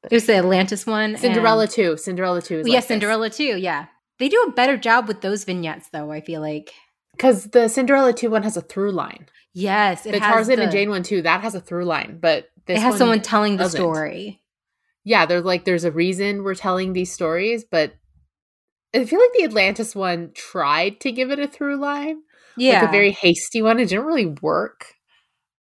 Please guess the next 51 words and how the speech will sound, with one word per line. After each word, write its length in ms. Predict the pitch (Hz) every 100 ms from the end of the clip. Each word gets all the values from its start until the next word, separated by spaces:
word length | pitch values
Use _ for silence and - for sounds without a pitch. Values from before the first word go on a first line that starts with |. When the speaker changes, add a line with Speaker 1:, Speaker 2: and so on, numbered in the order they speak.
| _
Speaker 2:
Yeah, 220 | 220 233
it's 100 | 190
like, 100 | 233 175
Speaker 1:
for 60 |
Speaker 2:
"Oh, 40 | 190
we 160 | 170
Speaker 1:
me. 80 | 175
Speaker 2:
just 160 | 302 -
came 200 | 311 285
back 220 | 330 -
from 160 | 233
this 160 | 247 440
place. 480 | - 208 220 349 - _ _ -
Oh, 160 | 415 339
we 100 | 359
have 160 | 403
to 80 | 403
go 120 | 440
to 100 | 440 440
this 180 | 466 -
place 340 | 208 185 -
now," 380 | 185 165 151 151
Speaker 1:
Yeah, 60 | 147 214
it's 120 | -
Speaker 2:
kind 180 | 175 208
of 80 |
Speaker 1:
like, 60 | 190
"Why 140 | 190 233
Speaker 2:
thing. 60 |
Speaker 1:
are 60 | 233
we 140 | 233
in 100 | 233
the 80 | 226
Wild 320 | 220 220 226
West 360 | 220 269 - -
when 120 | 185
we 80 | 175
were 120 | 170
just 260 | 175 175 -
in 120 | 214
Norway?" 580 | 208 233 185 160 156 165
But, 280 | 175 147 - _ _ _ _ _
so 100 | 262
this 200 | 339 440
works 220 | 453 -
better 280 | 302 277 285
than 180 | 247 233
Atlantis 480 | 214 196 185 175
two, 400 | - 202 151 151 _ _ _ _ _ _ _ _ -
I 180 | 190 180
think. 440 | - - - _